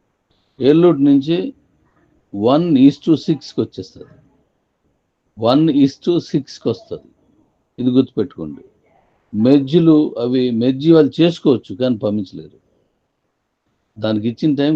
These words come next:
క్లోజ్ అయిపోయింది. కానీ ఆ టైంలో ఎవరైతే ఆ కాయిన్స్‌ని ఇక్కడ మెర్జ్‌లు అకౌంట్స్ కొనుక్కొని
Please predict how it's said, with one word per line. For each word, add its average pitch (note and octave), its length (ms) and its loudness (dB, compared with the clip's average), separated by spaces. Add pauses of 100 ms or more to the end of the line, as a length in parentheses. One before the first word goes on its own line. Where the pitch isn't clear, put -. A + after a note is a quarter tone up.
క్లోజ్ A#2+ 280 -4
అయిపోయింది. D#2 380 -14 (460)
కానీ D3 240 2 (260)
ఆ - 20 2 (120)
టైంలో D#3+ 380 2 (580)
ఎవరైతే E3+ 500 4 (180)
ఆ - 20 -2 (140)
కాయిన్స్‌ని C3+ 420 0 (560)
ఇక్కడ B2+ 180 -4 (140)
మెర్జ్‌లు B2 400 2 (300)
అకౌంట్స్ A#2 400 -6
కొనుక్కొని G#2+ 360 -6